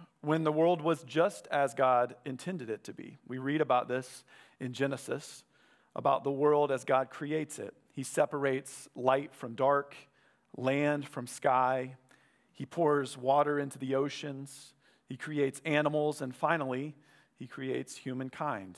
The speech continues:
in Adam. And as God creates, we read that he says it is good. You guys know this story. It's important to note here, though, that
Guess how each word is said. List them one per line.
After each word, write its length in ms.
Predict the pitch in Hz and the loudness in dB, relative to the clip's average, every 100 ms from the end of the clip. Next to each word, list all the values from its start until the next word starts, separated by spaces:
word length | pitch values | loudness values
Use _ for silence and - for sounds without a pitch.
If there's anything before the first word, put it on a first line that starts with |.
| - | -14
in 140 | 120 | -6
Adam. 380 | - 117 101 101 127 _ _ _ _ _ - _ _ _ - | -4 -2 -4 -10 -18 _ _ _ _ _ -20 _ _ _ 0
And 100 | 170 | 4
as 160 | 190 | 4
God 300 | 147 185 226 | 6 4 4
creates, 520 | - 208 190 180 214 151 | 2 0 2 2 0 -6
we 180 | 160 | -4
read 480 | 143 165 190 202 214 - _ _ _ - | -2 -2 -2 -2 -6 -8 _ _ _ -8
that 100 | 139 | -6
he 180 | 160 190 | -6 -8
says 540 | - 139 135 147 - - | -2 2 2 0 -4 -6
it 140 | 131 | -2
is 320 | 135 139 - - _ - 117 | -2 -4 -10 -20 _ -20 -8
good. 400 | 143 127 78 - - _ _ _ _ - | -2 -2 -2 -14 -20 _ _ _ _ -16
You 100 | 131 | -2
guys 380 | 127 117 - - | 0 0 -6 -16
know 180 | 113 113 | -12 -10
this 160 | 107 - | -12 -14
story. 440 | - 107 143 165 _ - - - _ _ - | -10 -8 -8 -10 _ -20 -20 -20 _ _ -6
It's 200 | 147 160 | -4 -2
important 320 | 151 254 247 | -2 -2 -2
to 100 | 180 | 0
note 240 | 156 190 151 | 2 2 0
here, 200 | 147 127 | -2 2
though, 200 | 131 135 | 2 4
that 240 | 135 127 | 2 0